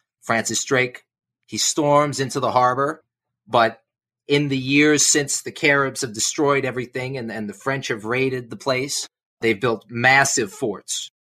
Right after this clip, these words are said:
One of them is El Morro. This is the, the main fort. If you type in Puerto Rico fort, this is the one that's gonna come up on your search engine. From El Morro, the Puerto Ricans and the, the Spanish defenders are able to lay down, like, a withering cannonball fire.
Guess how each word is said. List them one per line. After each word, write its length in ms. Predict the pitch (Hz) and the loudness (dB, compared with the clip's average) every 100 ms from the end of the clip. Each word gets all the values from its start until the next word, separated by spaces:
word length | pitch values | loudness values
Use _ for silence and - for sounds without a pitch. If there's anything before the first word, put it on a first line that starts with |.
| _ - | _ -4
One 180 | 113 123 | 0 0
of 100 | 113 | 2
them 160 | 117 | 2
is 140 | 110 - | 2 2
El 260 | 131 127 120 | 2 4 2
Morro. 540 | 117 127 120 101 - | 0 2 2 2 -4
This 200 | 104 - | -6 -4
is 220 | 117 - - | -4 -4 -2
the, 320 | 98 92 - | -4 -4 -6
the 80 | 107 | -2
main 340 | 110 110 107 | 4 4 2
fort. 280 | 101 98 - | -2 -8 -10
If 100 | - | -14
you 80 | 107 | -10
type 300 | - 127 - | -2 -2 0
in 120 | 107 | -4
Puerto 280 | - 135 117 | -2 -2 0
Rico 280 | 117 110 101 | -2 -2 -6
fort, 440 | - 127 123 - _ _ _ | -4 -2 -2 -4 _ _ _
this 160 | 127 123 | 0 2
is 120 | 110 | 0
the 100 | 113 | -2
one 200 | 104 107 | 2 2
that's 180 | 104 - | 2 -4
gonna 200 | 110 95 | -6 -6
come 240 | - 104 | -2 0
up 160 | 92 - | 0 -4
on 100 | 92 | -8
your 80 | 92 | -6
search 340 | - 101 95 | -4 -4 -4
engine. 440 | 80 90 - - - _ _ _ _ _ | -10 -12 -16 -18 -20 _ _ _ _ _
From 400 | - 143 147 165 | -8 4 4 6
El 240 | 151 143 143 | 4 4 4
Morro, 640 | 131 151 139 101 98 104 _ _ _ _ _ | 2 4 2 0 -6 -14 _ _ _ _ _
the 140 | 110 117 | -6 -4
Puerto 320 | - 147 131 | 2 4 4
Ricans 500 | 135 131 135 127 123 | 2 2 0 0 -2
and 240 | 120 110 | -2 -2
the, 240 | 104 104 - | -2 -4 -6
the 100 | 98 | -6
Spanish 540 | - 131 120 113 104 | -2 2 2 2 0
defenders 600 | - - 120 117 98 95 | -4 0 2 2 -2 -2
are 120 | 107 104 | 0 2
able 260 | 104 95 | 0 -2
to 160 | - 101 | -6 -6
lay 320 | 95 104 110 | -4 -2 0
down, 340 | 98 98 98 | 0 0 -2
like, 200 | 98 87 | -6 -8
a 60 | - | -14
withering 840 | 95 101 123 180 156 110 95 98 | -14 -6 2 4 4 2 0 -4
cannonball 640 | - 123 113 107 92 95 95 | -2 0 0 -2 -2 -4 -4
fire. 560 | 110 87 87 67 - | -2 -2 -2 -8 -12